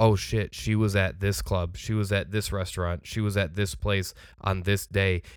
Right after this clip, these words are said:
and I know that the cover was fifty dollars on that day, a hundred dollars, you know, depending on your city or whatever it is. Oh, the cover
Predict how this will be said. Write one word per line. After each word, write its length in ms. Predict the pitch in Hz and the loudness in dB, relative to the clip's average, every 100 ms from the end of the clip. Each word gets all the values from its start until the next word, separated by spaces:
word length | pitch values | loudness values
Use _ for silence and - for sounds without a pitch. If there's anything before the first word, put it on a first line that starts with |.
| - | -4
and 160 | 101 | 0
I 80 | 98 | 2
know 200 | 98 104 | 4 4
that 160 | 98 95 | 4 2
the 80 | 95 | -2
cover 440 | - 107 92 92 | 0 0 2 2
was 220 | 90 87 | 2 0
fifty 280 | - 104 101 | -2 -4 -2
dollars 360 | 95 95 92 87 | 0 2 2 0
on 100 | 85 | -2
that 140 | 85 | -2
day, 160 | 92 85 | 0 0
a 60 | 82 | 2
hundred 240 | 95 95 | 2 2
dollars, 360 | 92 87 90 90 | 2 0 0 0
you 100 | 113 | 0
know, 140 | 98 | 2
depending 340 | 90 101 104 98 | 2 4 4 4
on 80 | 95 | 0
your 120 | 92 | -2
city 280 | - 107 98 | -2 -2 0
or 140 | 92 | 0
whatever 320 | 95 95 92 | 0 0 -2
it 60 | 92 | 0
is. 260 | 117 101 - - - | 0 0 -4 -16 -4
Oh, 200 | 110 101 | 2 2
the 100 | 90 | 2
cover 380 | - 104 95 | 0 0 0